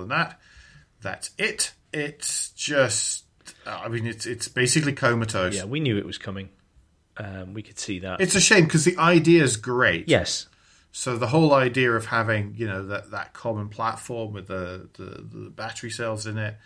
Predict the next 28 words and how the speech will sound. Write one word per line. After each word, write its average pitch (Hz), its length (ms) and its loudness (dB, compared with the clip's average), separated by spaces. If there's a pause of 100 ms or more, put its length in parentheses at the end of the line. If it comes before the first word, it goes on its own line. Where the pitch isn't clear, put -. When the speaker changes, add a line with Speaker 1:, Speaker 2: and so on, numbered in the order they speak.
(180)
Speaker 2:
Yep. 104 140 -14 (200)
Speaker 1:
is, - 460 2 (260)
is 175 400 0
excellent, 120 720 0
but 123 320 0
it 135 400 -10
just, - 480 2
they 127 160 -2
have, 120 480 0
they 113 140 -2
have 110 220 -4
burnt 110 320 -4 (440)
massive 277 1080 4
amounts 95 380 -2
of 95 120 -14
money. 90 320 -12 (800)
I 131 40 -4
mean, 160 100 4
even 220 240 4
by 107 200 0 (120)
Tesla 214 380 -8
standards, 82 420 -10
they 135 200 -2
burnt 90 240 -6
a 87 40 -10
lot 92 220 -6
of 90 60 -12
money. 85 160 -12